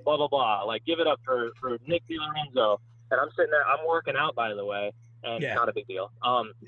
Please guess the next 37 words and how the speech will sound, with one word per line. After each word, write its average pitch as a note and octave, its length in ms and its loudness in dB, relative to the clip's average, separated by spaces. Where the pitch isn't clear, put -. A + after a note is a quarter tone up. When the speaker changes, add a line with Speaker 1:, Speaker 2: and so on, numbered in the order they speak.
Speaker 1:
and C3+ 220 2
of B2 60 -2
course, D#3 400 2
Speaker 2:
<laughs> - 80 -20
Speaker 1:
<laughs> - 440 -12
I'm E3 120 2
sitting F#3+ 160 -4
there E3+ 160 -4
and D#3+ 80 -2
I'm D#3+ 100 -4
like, D3 160 -4
"God G3+ 240 -8
damn G#3 220 -6
it, D3+ 100 -8
these C3 260 -8
guys! B2+ 300 2
Like, C3+ 200 -2
I've F3+ 280 0
never D3+ 240 -2
been D#3+ 140 -4
on C#3+ 180 -2
your C#3 100 -6
podcast. D3+ 640 -4
I've C3+ 160 0
been E3+ 140 4
on E3 160 2
the B2 80 2
radio C#3 420 2
show, A2+ 280 2
but B2 100 0
I've B2 160 2
never C#3 260 4
Speaker 2:
Yeah. A#2 60 0
Speaker 1:
been C#3 100 2
on C3 100 -2
the A#2+ 160 -4
podcast." B2+ 460 -2